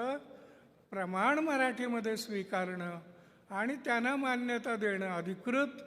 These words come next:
शब्द म्हणून, हे जर केलं तर त्यामुळं प्रमाण मराठीची शुद्धता कमी होणार नाही, ती दुबळी होणार नाही, ती उलट अधिक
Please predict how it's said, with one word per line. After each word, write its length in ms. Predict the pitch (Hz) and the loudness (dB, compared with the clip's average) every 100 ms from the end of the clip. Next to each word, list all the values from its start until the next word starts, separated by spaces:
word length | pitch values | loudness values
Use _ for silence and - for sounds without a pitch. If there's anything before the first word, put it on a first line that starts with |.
| - - - | -16 -18 -10
शब्द 320 | - 208 196 | -6 -2 0
म्हणून, 480 | 202 196 185 180 180 - - - - - | 0 0 -2 -2 -6 -12 -20 -20 -20 -6
हे 260 | 196 214 254 | 0 2 2
जर 200 | 269 262 | 2 0
केलं 560 | 254 202 180 185 185 185 - - - - - | 0 -2 0 -2 -4 -8 -16 -20 -20 -18 -8
तर 160 | 220 214 - | -6 -6 -4
त्यामुळं 760 | 208 220 254 220 196 185 196 220 - - - - | -2 0 -2 -2 -2 -4 -4 -6 -12 -20 -20 -10
प्रमाण 400 | 190 185 214 262 | -6 -2 -2 -2
मराठीची 760 | 240 214 196 190 196 - 233 | -2 0 -2 -2 -8 -6 -6
शुद्धता 720 | 240 226 196 160 202 196 214 233 | -6 -6 -6 -4 -4 -2 -2 -4
कमी 340 | 226 196 240 | -6 -4 -2
होणार 380 | 262 254 226 196 | 0 2 2 0
नाही, 360 | 185 185 190 175 - - - - 233 | -2 -2 -4 -6 -10 -20 -20 -12 -6
ती 80 | |
दुबळी 400 | 220 185 170 208 | -4 -4 -4 -2
होणार 420 | 277 262 220 214 196 | -2 0 2 0 0
नाही, 420 | 196 190 190 233 - - - - - | -2 -2 -2 -4 -10 -20 -20 -20 -8
ती 260 | 214 220 254 | -4 -2 -2
उलट 560 | 226 202 196 226 240 | -4 -2 0 -2 -2
अधिक 500 | 277 190 160 214 247 | -4 -4 -2 -4 -4